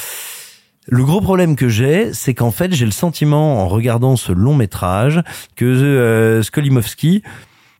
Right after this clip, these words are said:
a commencé avec cette idée-là, puis s'est dit, « Ah bah tiens, mais en fait, si je reste à mon âne, j'ai pas tant de choses, donc il va falloir que je fasse des à côté du côté des humains.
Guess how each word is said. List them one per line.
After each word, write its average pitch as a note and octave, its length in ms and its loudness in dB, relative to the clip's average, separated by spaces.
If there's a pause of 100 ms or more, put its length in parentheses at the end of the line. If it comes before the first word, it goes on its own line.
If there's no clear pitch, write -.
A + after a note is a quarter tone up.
(120)
a A2 80 -6
commencé A3+ 520 -2
avec F3 220 -2
cette - 260 -4
idée-là, G2+ 440 -2 (180)
puis - 140 -8
s'est C#3 140 0
dit, « C#3 220 2 (160)
Ah A2+ 100 0
bah A2 120 0
tiens, C3 220 -4
mais B2 100 0
en G2 80 0
fait, B2 160 -4
si A2+ 160 -2
je A2 60 0
reste A#2+ 240 -2
à G#2+ 60 0
mon A2+ 180 4
âne, C3+ 240 2
j'ai G#2 120 0
pas B2+ 180 -4
tant A#2+ 180 -2
de A2 40 -2
choses, E3+ 220 0
donc E3+ 100 2
il A2 80 0
va A#2 60 0
falloir B2+ 220 0
que B2 40 -8
je A#2+ 120 0
fasse F3 240 -4
des C#3+ 200 0
à D3 60 0
côté E3+ 380 -2
du C#3 140 -4
côté C3 220 -2
des A#2+ 220 2
humains. B2+ 320 2